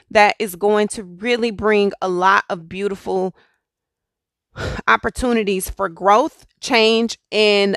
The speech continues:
a shifting of a new path for you. Okay? So I love you guys. Thank you so much for all of your love, your support. I hope that this gives you a bit of clarity as we're coming up on this full moon. This is about releasing limiting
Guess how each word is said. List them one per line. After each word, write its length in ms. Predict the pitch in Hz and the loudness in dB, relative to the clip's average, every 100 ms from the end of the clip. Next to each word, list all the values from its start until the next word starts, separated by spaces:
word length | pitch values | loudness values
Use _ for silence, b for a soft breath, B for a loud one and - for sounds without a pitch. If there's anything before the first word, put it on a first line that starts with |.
| - | -4
a 80 | 185 | -4
shifting 640 | - 247 262 - 196 180 - | -2 -2 -2 -2 -2 -2 -2
of 640 | 180 175 170 170 175 - _ _ _ _ _ _ _ _ _ _ _ _ _ - | 2 4 2 0 -4 -14 _ _ _ _ _ _ _ _ _ _ _ _ _ 2
a 80 | 214 | 4
new 160 | 208 | 4
path 320 | - 196 180 - | 0 -4 -4 -8
for 140 | 165 | -10
you. 200 | 160 - - _ _ _ _ _ _ _ _ _ _ _ _ _ _ _ | -8 -10 -14 _ _ _ _ _ _ _ _ _ _ _ _ _ _ _
Okay? 440 | - 240 262 349 _ _ b b b b | 0 2 2 -2 _ _ b b b b
So 140 | 285 | 0
I 80 | 285 | 2
love 220 | 262 196 | 2 2
you 100 | 185 | 0
guys. 480 | 170 170 180 - - 247 | 0 0 -2 -8 -10 -2
Thank 240 | 254 254 | -2 -2
you 60 | 247 | -10
so 240 | - 190 | -4 -2
much 240 | 185 185 | -2 -2
for 100 | - | 0
all 180 | 175 202 | 0 2
of 80 | 220 | 0
your 140 | 220 | -2
love, 240 | 185 185 190 | 0 -2 -2
your 100 | 185 | -6
support. 520 | - - 214 233 - 175 | -8 -8 -2 -2 -2 -6
I 60 | |
hope 180 | 190 220 | -6 -8
that 120 | 185 | -10
this 160 | 180 180 | -12 -10
gives 220 | 196 180 | -10 -6
you 60 | 196 | -6
a 40 | |
bit 140 | 180 170 | -4 -8
of 80 | |
clarity 460 | - 190 180 185 180 | -2 0 2 2 0
as 160 | 170 180 | -2 -8
we're 80 | |
coming 320 | - 185 185 180 | -6 -4 -2 -2
up 140 | - | -2
on 120 | 175 | -4
this 180 | 175 - | -4 -6
full 240 | - 165 | -6 -4
moon. 360 | 170 170 180 196 | -2 -2 -2 -2
This 180 | 190 - | -4 -8
is 160 | 170 | -8
about 380 | - - 170 165 | -6 -2 0 0
releasing 500 | 175 170 175 202 175 | -6 -6 -6 -2 -2
limiting 580 | 170 175 175 175 175 | 0 -2 -4 -4 -4